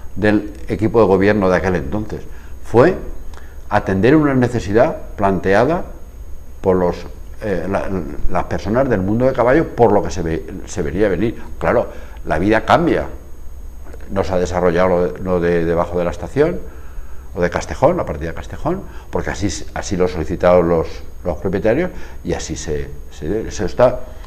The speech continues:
Tenía el proyecto de, de, de urbanización ya, eh, aprobado, se iba a sacar la licitación, estábamos en la crisis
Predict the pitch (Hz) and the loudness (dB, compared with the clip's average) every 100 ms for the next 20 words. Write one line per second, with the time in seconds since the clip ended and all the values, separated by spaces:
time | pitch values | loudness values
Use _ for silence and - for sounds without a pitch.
0 | - - - - 76 87 98 82 98 98 | -12 -12 -12 -8 -2 0 0 0 0 2
1 | 90 82 - 87 78 73 87 78 76 76 | 4 2 2 -2 -2 -2 -2 0 -2 -4
2 | 73 101 101 - 73 80 82 71 - 82 | 0 2 2 -2 -2 0 0 -2 -4 -4
3 | 76 - - - 98 147 196 - 95 87 | -6 -6 -4 0 2 2 0 -2 -2 -2
4 | 80 87 85 80 92 92 90 165 185 - | 0 2 2 0 -2 -2 2 0 0 -6
5 | - - - - - 95 95 98 85 78 | -10 -10 -10 -6 4 6 6 2 0 0
6 | 98 90 - 85 | -2 -4 -4 -6